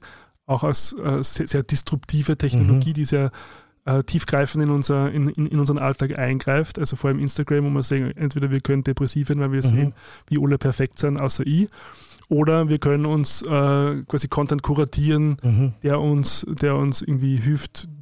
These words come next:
Speaker 1: Dinge besser zu verstehen oder, oder neu zu sehen zum Beispiel. Und so sehe ich die Technologie schon auch, weil es gibt dann zum Beispiel so Coaching-Programme in diesem,
Speaker 2: Mhm.
Speaker 1: diesem Re-, Re-,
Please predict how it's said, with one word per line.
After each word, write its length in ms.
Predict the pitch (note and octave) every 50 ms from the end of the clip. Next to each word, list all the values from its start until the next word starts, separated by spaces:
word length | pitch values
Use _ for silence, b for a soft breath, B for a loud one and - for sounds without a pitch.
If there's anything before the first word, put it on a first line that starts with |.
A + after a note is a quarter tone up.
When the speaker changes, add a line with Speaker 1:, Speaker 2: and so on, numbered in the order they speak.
| - _ _ -
Speaker 1:
Dinge 160 | D3+ D3 D3
besser 220 | C#3+ C#3+ A#2+ C3
zu 100 | A#2+ C#3
verstehen 460 | C3 C#3 - - - C3+ C3 C3+ C3+
oder, 180 | C3+ C3 C3 B2+
oder 140 | - C3 C3
neu 180 | C3+ C3+ C3+ C#3
zu 120 | - D#3
sehen 340 | D3+ - - C#3+ D3 C#3+ C3+
zum 140 | - C3 A#2+
Beispiel. 320 | B2 B2+ B2 - - C#3
Und 80 | C3+ A#2+
so 140 | - D3+ C#3+
sehe 140 | - D3
ich 40 | D3
die 80 | C#3+ C#3
Technologie 500 | - C#3 C3 - D3 C3+ C3 B2 D3 C#3+
schon 240 | - - D3 C#3+ C#3+
auch, 320 | B2+ A#2+ B2 D3+ E3 - B B B B B B B -
weil 80 | D3+
es 100 | C3+ -
gibt 160 | - F3 -
dann 80 | - D3
zum 80 | C#3 D3
Beispiel 160 | D3 C3+ C#3+
so 120 | - C#3+
Coaching-Programme 1600 | - - - C3+ B2+ C#3+ C#3 - E3 E3+ F3 F3+ E3 - _ _ _ _ _ _ _ - C3+ B2 - B2+ A#2 A#2+ C#3 D#3 E3+ - -
in 80 | - D3+
diesem, 340 | C#3 C#3+ C3 - C#3+ C#3+ C#3 -
Speaker 2:
Mhm. 360 | B2+ A#2 F#2 F#2+ B2+ C3+ A#2 -
Speaker 1:
diesem 140 | B2 C3+ B2+
Re-, 220 | - - C3 - - -
Re-, 80 | -